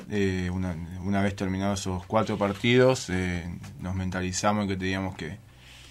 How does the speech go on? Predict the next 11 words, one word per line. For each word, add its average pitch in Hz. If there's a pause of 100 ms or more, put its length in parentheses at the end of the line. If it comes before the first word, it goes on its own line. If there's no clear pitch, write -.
dejar 92
todo 107
este 98
fin 101
de 98
semana 101
que, 92
que 92
pasó, 90
y 170
bueno, 165